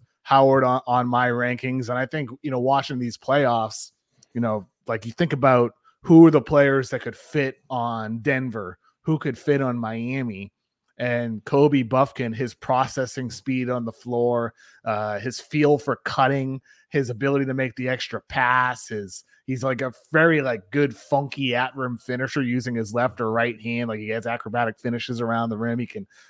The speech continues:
make the extra pass and play make. I'm like, "Oh, Kobe Buffkin could play with Jokic, or he could play in this motion that the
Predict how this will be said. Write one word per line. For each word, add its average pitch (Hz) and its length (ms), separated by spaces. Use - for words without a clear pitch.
make 151 220
the 151 120
extra 147 240
pass 143 440
and 110 160
play 143 200
make. 139 320
I'm 139 160
like, 131 240
"Oh, 180 440
Kobe 233 380
Buffkin 156 560
could 123 240
play 147 560
with 127 360
Jokic, 120 500
or 113 80
he 131 140
could 120 180
play 147 380
in 131 120
this 123 220
motion 123 520
that 120 120
the 107 180